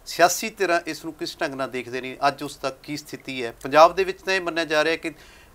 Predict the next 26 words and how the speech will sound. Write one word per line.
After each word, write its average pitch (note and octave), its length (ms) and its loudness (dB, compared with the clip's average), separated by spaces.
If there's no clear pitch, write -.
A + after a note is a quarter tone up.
ਪੰਜਾਬੀ C3 320 6
ਯੂਨੀਵਰਸਿਟੀ F#3 540 -2
ਭਾਸ਼ਾ D#3+ 320 4
ਦੇ D3 120 -2
ਨਾਂ D3 140 2
'ਤੇ D3 200 -2
ਹੈ, D3+ 100 -8
ਭਾਸ਼ਾ C#3+ 320 10
ਵਿਭਾਗ C3+ 440 8
ਵਿਸ਼ੇਸ਼ D3+ 360 -4
ਤੌਰ D#3 200 -2
'ਤੇ, D#3 140 -6
ਅ, - 580 -10
ਭਾਸ਼ਾ C#3+ 280 6
'ਤੇ C#3+ 100 -4
ਗੱਲ C3+ 180 0
ਕਰ C3+ 200 0
ਰਿਹਾ C#3+ 200 -2
ਗਾ। F#3 60 4
ਯੂਨੀਵਰਸਿਟੀ G#3 500 0
ਦੇ G#3 80 -8
ਵਿੱਚ G#3+ 140 -8
ਵੱਖਰਾ G3 380 4
ਭਾਸ਼ਾ G#3 320 6
ਵਿਕਾਸ C#3+ 300 2
ਦਾ C3+ 160 -4